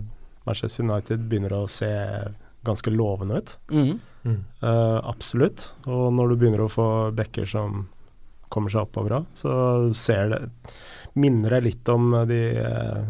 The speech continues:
Speaker 1: tradisjonelle Manchester United, eh,
Speaker 2: Ja.
Speaker 1: lagene du liker å se,
Speaker 3: Helt
Speaker 1: da.
Speaker 3: enig. Helt enig.
Speaker 1: Eh, så det, det å få litt fart, eh, på toppen, så tenker jeg er jo, eh,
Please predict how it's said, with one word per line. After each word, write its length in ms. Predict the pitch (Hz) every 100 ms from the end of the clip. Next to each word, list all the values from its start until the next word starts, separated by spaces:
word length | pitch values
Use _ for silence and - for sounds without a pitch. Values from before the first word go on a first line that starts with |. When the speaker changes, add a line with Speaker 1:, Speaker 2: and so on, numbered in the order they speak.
| 107 - - - - -
Speaker 1:
tradisjonelle 1600 | - 110 113 - 123 113 110 113 110 120 120 120 117 120 120 117
Manchester 540 | 120 113 117 117 -
United, 480 | 123 110 - 120 127
eh, 320 | 135 123 113 117
Speaker 2:
Ja. 180 | 120 123 -
Speaker 1:
lagene 400 | 127 123 127 123
du 80 |
liker 280 | 120 117 131
å 60 | 131
se, 120 | 123
Speaker 3:
Helt 120 | - 110
Speaker 1:
da. 80 |
Speaker 3:
enig. 120 | 107 117 - -
Helt 140 | 110
enig. 160 | 107 98 - -
Speaker 1:
Eh, 260 | 147 147 143
så 140 | 135
det, 840 | 151 147 147 147 147 147 143 139
det 100 | 135
å 80 | 131
få 160 | 120 131
litt 120 | 120
fart, 240 | - 127 - - -
eh, 240 | 127 127
på 140 | 120 123
toppen, 400 | 113 - 214 226
så 460 | 185 190 170 165 156
tenker 260 | 156 117
jeg 360 | 120 123 123 120
er 100 | 110
jo, 320 | 107 113 110 117 - - - - - -
eh, 420 | 117 113 117 123